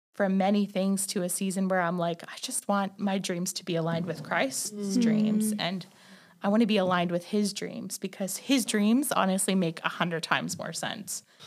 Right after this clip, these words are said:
Speaker 1: for me than whatever Vanessa's dreams are,
Speaker 3: <laughs>
Speaker 1: um, except for the trophy wife dream. I would love
Speaker 3: <laughs>
Speaker 1: that dream to come to
Speaker 2: Mm.
Speaker 1: fruition. Um,
Speaker 2: Mm-hmm.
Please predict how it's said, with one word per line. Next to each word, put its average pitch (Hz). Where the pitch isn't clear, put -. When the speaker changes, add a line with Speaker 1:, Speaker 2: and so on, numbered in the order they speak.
Speaker 1:
for 180
me 151
than 147
whatever 156
Vanessa's -
dreams -
are, 196
Speaker 3:
<laughs> 254
Speaker 1:
um, -
except -
for 214
the 185
trophy 165
wife -
dream. 269
I 185
would 180
love 190
Speaker 3:
<laughs> -
Speaker 1:
that 156
dream -
to -
come 170
to 165
Speaker 2:
Mm. 196
Speaker 1:
fruition. 185
Um, 160
Speaker 2:
Mm-hmm. 175